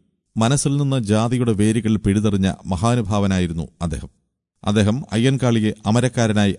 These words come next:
അവരോധിക്കുകയും ചെയ്തു. ദിവാൻ സി പി രാമസ്വാമി അയ്യരുടെ നിർദ്ദേശപ്രകാരം ക്ഷേത്രപ്രവേശനം സംബന്ധിച്ച് അന്വേഷിച്ച് റിപ്പോർട്ട് സമർപ്പിക്കാൻ ഒൻപതംഗ സമിതിയെ തിരുവിതാംകൂർ സർക്കാർ നിയമിച്ചു. സമിതിയുടെ അധ്യക്ഷൻ മുൻ ദിവാൻ വി എസ് സുബ്രഹ്മണ്യർ ആയിരുന്നു.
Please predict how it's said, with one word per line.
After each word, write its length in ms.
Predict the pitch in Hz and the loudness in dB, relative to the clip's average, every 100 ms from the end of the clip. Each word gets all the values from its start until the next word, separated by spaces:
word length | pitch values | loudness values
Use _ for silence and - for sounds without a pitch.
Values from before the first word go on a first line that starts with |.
| - | -2
അവരോധിക്കുകയും 800 | 104 107 101 92 95 90 82 | 2 4 2 0 -2 0 0
ചെയ്തു. 240 | 76 - - _ _ _ _ | -2 -8 -12 _ _ _ _
ദിവാൻ 480 | 139 156 185 185 202 - - | 2 4 6 4 0 -10 -10
സി 180 | - 139 | 0 0
പി 200 | 143 151 | 2 2
രാമസ്വാമി 540 | 127 131 - 131 131 | 2 0 0 0 0
അയ്യരുടെ 400 | - 123 120 113 | -2 0 2 2
നിർദ്ദേശപ്രകാരം 840 | 110 101 117 - 101 101 98 110 | 0 2 2 0 -2 0 0 0
ക്ഷേത്രപ്രവേശനം 920 | - - 123 127 135 131 127 120 123 | -6 0 0 0 -4 -2 0 -2 -4
സംബന്ധിച്ച് 480 | 113 107 107 104 - 101 - | -2 0 0 -2 0 -2 0
അന്വേഷിച്ച് 540 | 98 110 107 120 - | 0 2 2 0 -2
റിപ്പോർട്ട് 500 | 120 - 107 - 131 | -4 -2 -4 0 -2
സമർപ്പിക്കാൻ 560 | 110 104 101 104 92 85 - _ _ | 0 0 0 -2 -4 -4 -6 _ _
ഒൻപതംഗ 520 | 113 127 143 135 123 | 2 4 4 2 2
സമിതിയെ 480 | 113 104 104 98 110 - 135 | 0 2 2 2 0 0 0
തിരുവിതാംകൂർ 460 | 131 135 127 117 | 2 2 0 -2
സർക്കാർ 420 | 95 95 - 80 - _ | -2 -2 -2 -4 -6 _
നിയമിച്ചു. 360 | 113 90 67 - - _ | 2 2 2 -8 -16 _
സമിതിയുടെ 680 | - - 143 175 190 180 170 - | -4 0 2 4 4 4 0 -2
അധ്യക്ഷൻ 580 | 117 139 131 120 107 - | -2 0 0 0 0 0
മുൻ 220 | 104 127 | 0 2
ദിവാൻ 360 | 120 110 110 107 - | 2 2 2 0 -4
വി 140 | 101 117 | -4 -2
എസ് 220 | 113 - | -2 -4
സുബ്രഹ്മണ്യർ 680 | - 117 120 131 120 107 101 - | -4 -2 0 0 2 2 0 -2
ആയിരുന്നു. 320 | 87 76 - | -2 -2 -8